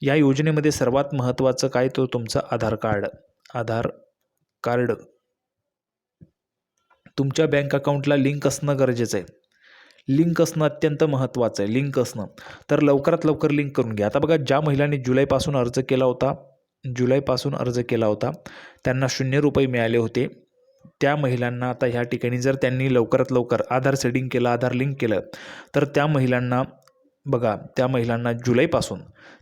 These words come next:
ते जानेवारीपर्यंतचे, जानेवारीपर्यंत म्हणजे जानेवारीचा हप्ता ज्यावेळेस वाटप होईल त्यावेळेस जानेवारीपर्यंतचे सर्वच्या सर्व दहा हजार पाचशे रुपये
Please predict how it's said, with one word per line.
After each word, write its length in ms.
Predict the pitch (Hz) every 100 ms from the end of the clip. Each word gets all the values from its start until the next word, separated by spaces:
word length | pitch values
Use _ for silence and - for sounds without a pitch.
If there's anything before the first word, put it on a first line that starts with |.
| _
ते 100 | 147 139 131
जानेवारीपर्यंतचे, 840 | 117 123 131 127 117 110 107 104 - - _ _ - 127
जानेवारीपर्यंत 800 | 123 123 123 131 - 117 113 113
म्हणजे 260 | 110 117
जानेवारीचा 480 | 117 123 127 127 139
हप्ता 220 | 127 -
ज्यावेळेस 300 | 127 123 123
वाटप 280 | 123 117 123
होईल 160 | 123 104
त्यावेळेस 400 | 117 113 104 - 120
जानेवारीपर्यंतचे 880 | 123 127 131 131 127 131 139 135 110
सर्वच्या 440 | - 123 127 135
सर्व 260 | 131 123 120
दहा 240 | 120 117
हजार 220 | 120 123
पाचशे 420 | 117 123 113 - 131
रुपये 220 | 120